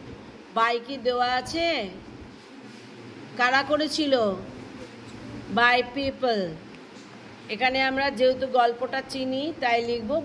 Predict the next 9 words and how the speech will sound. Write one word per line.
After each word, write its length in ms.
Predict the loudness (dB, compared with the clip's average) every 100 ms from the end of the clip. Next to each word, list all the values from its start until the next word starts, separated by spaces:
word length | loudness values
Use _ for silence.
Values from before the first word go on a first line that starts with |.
| 4
by 160 | 4 4 4
the 120 | 2 2 -6 -10
people। 460 | -2 -2 -2 -4 -4 -8 -14 -16 -16 -16 -16 -16 -16 -16 -16 -2
তাহলে 220 | 2 4 4
আমরা 160 | 4 0 2
প্রথমে 320 | 0 0 0 0 0
আনবো 260 | 4 6 6 4 -4 -10 -12 -14 -14 -14 -10 2
the 100 | 2 2 2
people, 480 | 0 2 0 2